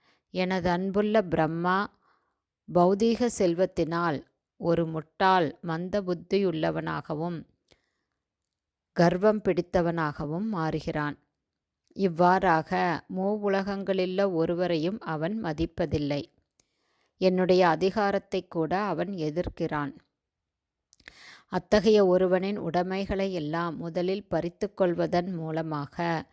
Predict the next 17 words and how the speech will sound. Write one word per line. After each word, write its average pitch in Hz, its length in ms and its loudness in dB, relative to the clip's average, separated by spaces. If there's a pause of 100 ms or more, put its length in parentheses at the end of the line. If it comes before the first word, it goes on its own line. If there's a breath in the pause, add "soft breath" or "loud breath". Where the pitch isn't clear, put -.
(380 soft breath)
என்னுடைய 175 500 2
விசேஷ 196 540 0
கருணையை 160 760 -4
அவனுக்கு 170 540 -8
நான் 165 360 -6
காட்டுகிறேன். 151 760 -6 (720 soft breath)
Purport 185 380 2
by 175 120 4 (100)
ஸ்ரீல 165 200 -4 (120)
பிரபுபாத். 170 600 -8
ஜெய் 165 280 -4
ஸ்ரீல 165 220 -4 (100)
பிரபுபாத். 151 600 -10 (1120 soft breath)
பௌதீக 208 540 6
செல்வத்தில் 190 760 -2
முன்னேற்றம் 185 720 -6
அடைந்திருப்பதால் 160 960 -4